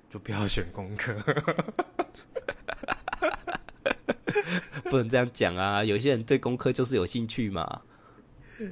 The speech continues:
Speaker 1: 这倒是，这倒是。
Speaker 2: 对，对啊，搞不好，呃，把写程式这一段拿掉他，拿掉的话，他生活就漫无目的这样子。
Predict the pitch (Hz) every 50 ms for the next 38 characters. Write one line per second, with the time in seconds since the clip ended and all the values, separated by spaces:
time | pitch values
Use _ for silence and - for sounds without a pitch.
0 | - - 233 220 180 - - 131 117 107 110 107 104 104 104 101 98 95 95 92
1 | 92 90 - 98 101 92 82 - - 110 110 - - - - - - - - -
2 | - - - - - _ - 123 117 113 113 107 107 104 107 107 120 120 - -
3 | 107 104 - 143 139 131 123 131 131 135 131 - - - _ - - 139 - -
4 | - 139 156 156 156 156 - - 50 - - - - 85 - 165 - 123 117 123
5 | - - - - - - 143 131 - - 139 147 143 - - 180 165 - 175 160
6 | 151 143 - 165 156 156 151 143 139 117 127 135 - - - 156 147 139 - 139
7 | 139 135 131 - - _ 113 113 123 - 147 131 117 120 131 135 139 131 143 143
8 | 147 143 - - 147 151 143 - 117 107 107 110 - 135 131 127 123 120 123 143
9 | 135 123 113 110 104 104 110 117 120 113 107 110 107 104 101 104 101 101 98 98
10 | 95 95 90 - - 60 50 -